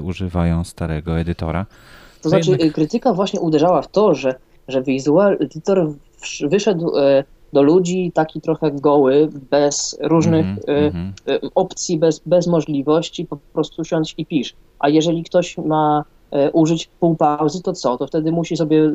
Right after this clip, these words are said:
Speaker 2: otworzyć Worda
Speaker 1: No
Speaker 2: i
Speaker 1: tak.
Speaker 2: skopiować sobie,
Speaker 1: Mhm.
Speaker 2: bo inaczej się nie da. No, no właśnie i, i teraz, e, i wiadomo było, że te, te wtyczki się kiedyś pojawią, tylko cała krytyka polegała na tym, że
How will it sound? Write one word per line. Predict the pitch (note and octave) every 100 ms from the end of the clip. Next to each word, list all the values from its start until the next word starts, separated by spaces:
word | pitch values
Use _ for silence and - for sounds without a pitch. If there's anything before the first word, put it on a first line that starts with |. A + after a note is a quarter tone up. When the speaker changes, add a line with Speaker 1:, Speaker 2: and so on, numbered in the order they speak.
| D3+ -
Speaker 2:
otworzyć | D3+ F3 D#3+
Worda | D#3 D3+ D#3 E3 F#3 F3+
Speaker 1:
No | D3
Speaker 2:
i |
Speaker 1:
tak. | D3 D3
Speaker 2:
skopiować | D#3 F#3+ C#3+ -
sobie, | - C3
Speaker 1:
Mhm. | D3
Speaker 2:
bo | D3+
inaczej | D3 -
się | D3
nie | D3 A#2+
da. | -
No, | - -
no | - D#3
właśnie | F#3+ G3 F#3+
i, | E3 - _ -
i | E3
teraz, | G#3+ A3 - _ _
e, | - D#3 D#3+ -
i | -
wiadomo | F#3 G3 D#4+
było, | A#3 F#3 D3+
że | C#3+
te, | D3 C3 C3 - -
te | D#3+
wtyczki | - E3+ -
się | E3 D#3+
kiedyś | D3+ C#3
pojawią, | - D3+ B2+ A#2+ A2
tylko | C3+ D#3
cała | D3 F#3+ F#3+
krytyka | F#3 F#3+ F#3
polegała | F3 F3+ E3 D#3
na | D#3 E3
tym, | A3+
że | G3+